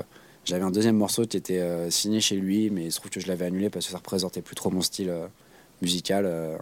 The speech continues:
en fait, c'était très, euh, style, euh, bédouin, euh, deep afro, euh, hyper, hyper, hyper, hyper deep.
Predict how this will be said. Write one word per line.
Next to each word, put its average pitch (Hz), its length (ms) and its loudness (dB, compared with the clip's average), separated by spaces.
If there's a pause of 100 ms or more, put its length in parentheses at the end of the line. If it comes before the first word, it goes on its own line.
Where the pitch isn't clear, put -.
en - 60 -8
fait, - 180 2
c'était 85 220 -2
très, 104 320 2
euh, 90 240 0 (760)
style, - 320 -2
euh, 85 500 2
bédouin, 101 600 2
euh, 87 360 0
deep 95 260 -6
afro, 95 480 0
euh, 80 240 -4 (180)
hyper, - 380 -2
hyper, 90 200 -2
hyper, 87 240 0
hyper 80 260 -2
deep. 92 260 2